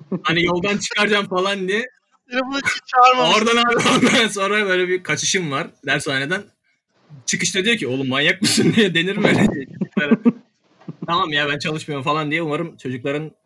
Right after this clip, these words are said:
Speaker 1: e, hayatıyla oynamamışızdır diyeyim de yani. E,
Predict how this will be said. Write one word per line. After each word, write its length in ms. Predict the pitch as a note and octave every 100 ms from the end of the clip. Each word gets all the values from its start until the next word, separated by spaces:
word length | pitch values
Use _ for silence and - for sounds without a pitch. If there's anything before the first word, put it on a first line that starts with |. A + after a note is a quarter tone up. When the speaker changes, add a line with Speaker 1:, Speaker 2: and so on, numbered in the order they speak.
| _ _ _ -
Speaker 1:
e, 40 |
hayatıyla 640 | C3 B2 A2+ C#3 E3 F#3+ F3
oynamamışızdır 840 | E3 F3 C#3 C3+ C#3+ C3 B2 A#2+
diyeyim 220 | C3+ G#3
de 60 | D3+
yani. 260 | G#2 G2+ G#2+ - _ _ _ - - -
E, 40 | -